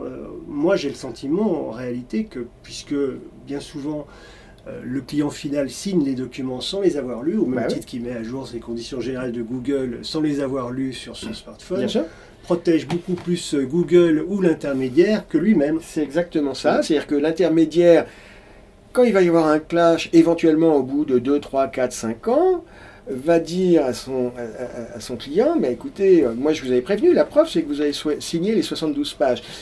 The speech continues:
Speaker 2: En fait, je pense qu'il faudrait qu'on ait moins de règles, mais des règles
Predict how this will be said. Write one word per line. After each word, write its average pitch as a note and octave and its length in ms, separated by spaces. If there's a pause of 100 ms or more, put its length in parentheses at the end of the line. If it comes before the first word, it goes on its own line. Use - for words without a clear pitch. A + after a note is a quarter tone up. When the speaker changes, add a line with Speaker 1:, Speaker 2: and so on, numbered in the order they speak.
(160)
Speaker 2:
En - 80
fait, D4+ 140
je - 100
pense C#4+ 240 (200)
qu'il F#3 180 (280)
faudrait A#3 360
qu'on F3+ 140
ait D3+ 100
moins F#3+ 180
de G#3 60
règles, D#3+ 420 (640)
mais D3 60
des D#3+ 100
règles F#3+ 180